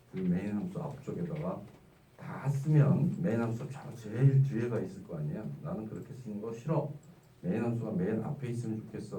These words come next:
그러면 메인 함수 앞에 함수의 프로토타입을 이렇게 쓰죠. 그리고 실제 함수는 그 밑에다가 만들어도 된다 그랬잖아요. 그렇죠?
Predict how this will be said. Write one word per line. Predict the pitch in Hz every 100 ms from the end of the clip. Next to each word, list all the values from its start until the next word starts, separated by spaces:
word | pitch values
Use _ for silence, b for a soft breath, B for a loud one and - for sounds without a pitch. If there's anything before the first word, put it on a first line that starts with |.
| 85
그러면 | 107 175 -
메인 | 110 110
함수 | 110 107
앞에 | 98 - 117 113 185 - B B B B -
함수의 | 175 180 180 156 -
프로토타입을 | 214 214 180 - 147 143 -
이렇게 | - -
쓰죠. | 117 135 139 - - - - - - -
그리고 | - 135
실제 | 131 180 180 170
함수는 | 165 151 156 165 165
그 | -
밑에다가 | - - 156 139 123 104
만들어도 | - 85 92 90 85 -
된다 | 98 98 104
그랬잖아요. | 85 - 147 143 139 - -
그렇죠? | -